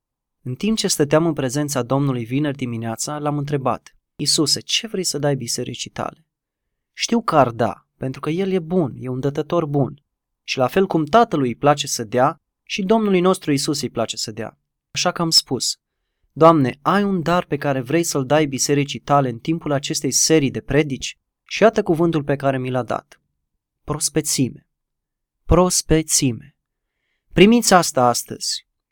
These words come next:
Dumnezeu vrea să dea prospețime inimii tale, prospețime căsniciei tale, prospețime credinței tale, vitalității tale, viitorului tău, trupului tău. Prospețime.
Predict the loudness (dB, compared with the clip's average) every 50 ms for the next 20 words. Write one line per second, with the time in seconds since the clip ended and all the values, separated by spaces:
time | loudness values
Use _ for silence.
0 | _ _ _ 0 2 2 2 4 6 6 6 6 6 6 4 4 4 2 0 2
1 | 2 2 2 2 0 -2 -2 0 0 -2 -2 0 -2 0 0 0 -2 -2 0 2
2 | 2 4 4 2 2 0 0 0 2 2 2 2 -2 -10 _ _ _ _ _ _
3 | 0 2 2 2 0 0 0 0 0 2 2 2 2 2 0 0 2 2 2 2
4 | 2 0 2 4 6 6 6 4 2 -2 -2 -2 -2 -6 -14 -18 _ _ 4 4
5 | 6 6 4 2 2 2 2 0 0 2 2 2 0 2 2 0 0 2 2 2
6 | 2 2 2 2 -2 -2 0 0 0 0 0 -4 -4 -4 -2 2 4 6 6 6
7 | 4 6 4 4 4 4 0 -4 -2 0 0 0 0 -2 -8 -12 _ -4 2 2
8 | 2 2 0 4 6 8 8 10 8 8 8 6 6 4 0 0 0 -2 _ _
9 | _ 0 0 0 0 0 -2 0 0 -2 0 0 0 0 0 -2 _ _ _ _
10 | _ _ 0 0 0 0 0 0 0 0 0 2 2 2 0 0 -2 -8 _